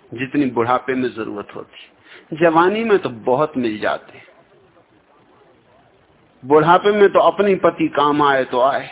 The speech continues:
दूसरे तो फिर देखते भी नहीं,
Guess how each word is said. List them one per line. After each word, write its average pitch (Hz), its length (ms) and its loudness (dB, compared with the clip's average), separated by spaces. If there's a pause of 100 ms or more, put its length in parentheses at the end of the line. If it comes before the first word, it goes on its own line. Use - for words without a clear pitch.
(1900)
दूसरे 185 420 -2
तो 160 140 -4
फिर 127 180 -8
देखते 131 440 -2
भी 156 160 -2
नहीं, - 260 -8